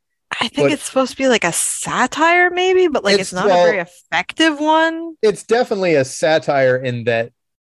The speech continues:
Speaker 2: the kind of running theme of the movie is no one really gives a shit what you're doing as long as you're pumping out hits. So the fact that he murdered somebody, which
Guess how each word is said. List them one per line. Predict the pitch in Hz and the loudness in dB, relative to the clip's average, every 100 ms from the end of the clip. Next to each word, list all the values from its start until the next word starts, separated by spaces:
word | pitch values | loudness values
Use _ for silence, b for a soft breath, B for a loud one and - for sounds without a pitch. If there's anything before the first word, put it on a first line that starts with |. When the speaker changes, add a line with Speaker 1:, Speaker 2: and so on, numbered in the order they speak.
| _ _ _ _ _ _ _ _ _ - | _ _ _ _ _ _ _ _ _ -12
Speaker 2:
the | 123 147 | -4 -4
kind | - 160 160 | -2 -2 2
of | 139 | 0
running | 117 135 151 143 120 | 0 0 0 -2 -4
theme | - 147 139 135 120 | -6 -4 0 0 0
of | 131 110 110 | -2 -2 -6
the | |
movie | 107 110 123 113 110 | -8 -6 -4 -2 -2
is | 104 | -2
no | 113 127 | 0 -2
one | 139 | 0
really | 127 123 | -2 -2
gives | 107 110 | -2 -4
a | 107 | -6
shit | - - 123 110 - | -8 -8 -4 -4 -4
what | 123 117 | -4 -2
you're | 127 113 | -2 -4
doing | 101 110 107 101 110 | -4 -4 -2 -4 -6
as | 104 | -6
long | 101 110 | -6 -6
as | 98 | -6
you're | 101 | -10
pumping | - 113 104 110 | -8 -6 -2 -2
out | 101 - | -2 -4
hits. | - 101 - - - _ _ _ _ | -2 -2 -4 -12 -16 _ _ _ _
So | 135 123 120 120 - _ _ | 0 2 2 0 -4 _ _
the | 131 | -8
fact | - 254 262 | -2 -2 -2
that | 180 | -2
he | 220 208 | 0 0
murdered | 156 156 196 185 143 | -2 -2 0 0 -2
somebody, | - 120 104 101 113 | -4 -6 -4 -4 -2
which | 110 107 | -2 -4